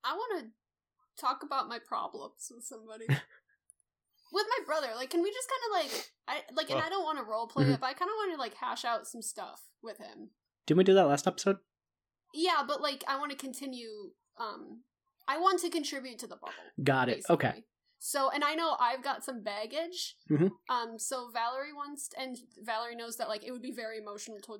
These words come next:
Speaker 1: try to, like, work through family problems with her brother.
Speaker 4: Mm-hmm.
Speaker 1: So I'm gonna just, like, we're gonna finally talk stuff out because it's gonna help save the world this time.
Speaker 4: Okay.
Speaker 3: Mind you, I don't think
Speaker 1: And
Speaker 3: she
Speaker 1: that's
Speaker 3: even
Speaker 1: all.
Speaker 3: ever actually explained that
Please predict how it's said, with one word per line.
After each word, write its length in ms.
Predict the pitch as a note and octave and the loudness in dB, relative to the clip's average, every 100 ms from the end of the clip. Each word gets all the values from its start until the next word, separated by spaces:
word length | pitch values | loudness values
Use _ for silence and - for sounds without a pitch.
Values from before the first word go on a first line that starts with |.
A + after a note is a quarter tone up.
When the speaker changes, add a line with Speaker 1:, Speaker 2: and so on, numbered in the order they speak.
| - | -12
Speaker 1:
try 160 | A#3+ G3 | -10 -10
to, 80 | G3+ | -8
like, 180 | G3 | -10
work 220 | G3 G3+ - | -12 -14 -12
through 120 | G#3 | -12
family 340 | - G3 A3+ | -12 -10 -10
problems 520 | A#3 B3 B3 C#4 C4+ | 0 0 0 -4 -4
with 140 | B3+ B3+ | -6 -8
her 80 | A3 | -10
brother. 320 | A#3 B3 C#4+ | -4 -2 4
Speaker 4:
Mm-hmm. 160 | D#3 | 6
Speaker 1:
So 440 | G#3 - C4 B3 - - A2+ | 6 4 -2 -4 -8 -12 -10
I'm 180 | A#3 B3 A#3 | -8 -8 -10
gonna 240 | A#3+ A3+ | -8 -8
just, 400 | A3 A3+ - - - - | -10 -10 -8 -10 -12 -10
like, 240 | B3 A#3 A3+ | -6 -6 -6
we're 140 | C4 | -8
gonna 320 | D#4 D#4 C#4+ C4 | -4 -2 -2 -2
finally 400 | C4+ B3+ C#4 C4 | -4 -4 -6 -8
talk 360 | A#3+ B3+ A3 - | -6 -2 -2 -2
stuff 320 | - A3 A3 | -8 -8 -4
out 260 | G#3+ G3+ A3+ | -4 -4 -10
because 460 | A#3 A#3+ A3 G#3+ - | -14 -12 -8 -8 -8
it's 120 | A#3 | -12
gonna 200 | - A#3 | -10 -8
help 160 | A3+ G#3+ | -8 -8
save 200 | F#3+ F3+ | -14 -14
the 60 | F#3 | -14
world 220 | F#3 - | -14 -14
this 220 | F#3+ - | -14 -14
time. 300 | - G#3 A3 F#3+ | -14 -14 0 4
Speaker 4:
Okay. 160 | G3+ | 6
Speaker 3:
Mind 200 | C#3 C#3+ | 4 2
you, 80 | D3+ | 2
I 60 | F3+ | 2
don't 200 | G3 G3 | 2 0
think 140 | F3+ | -2
Speaker 1:
And 80 | - | -2
Speaker 3:
she 140 | F3 | -2
Speaker 1:
that's 80 | D3 | -2
Speaker 3:
even 60 | B2+ | -2
Speaker 1:
all. 60 | |
Speaker 3:
ever 120 | A#2 A#2 | 0 0
actually 360 | A2+ - B2+ | 0 -4 -6
explained 680 | G#2+ - - G#2 G2+ A#2 A#2+ A2 | -6 -8 -6 -6 -4 -6 -8 -2
that 160 | G#2 | -2